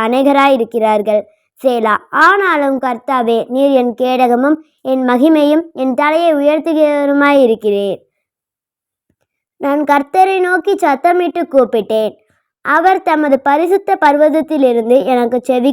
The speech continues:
கொடுத்தார். சேலா. நான் படுத்து நித்திரை செய்தேன், விழித்து கொண்டேன். கர்த்தர் என்னை தாங்குகிறார். எனக்கு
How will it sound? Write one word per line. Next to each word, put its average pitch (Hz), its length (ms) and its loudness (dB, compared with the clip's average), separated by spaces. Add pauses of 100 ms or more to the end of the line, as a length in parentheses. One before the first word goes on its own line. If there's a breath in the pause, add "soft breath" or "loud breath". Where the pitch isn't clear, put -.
கொடுத்தார். 214 480 -4 (160)
சேலா. 220 360 0 (440)
நான் 294 200 0 (100)
படுத்து 339 400 2
நித்திரை 330 460 0 (140)
செய்தேன், 226 400 2 (380)
விழித்து 349 380 0
கொண்டேன். 233 480 0 (400)
கர்த்தர் 349 460 -2 (120)
என்னை 262 280 2 (340)
தாங்குகிறார். 226 760 0 (1500)
எனக்கு 311 400 0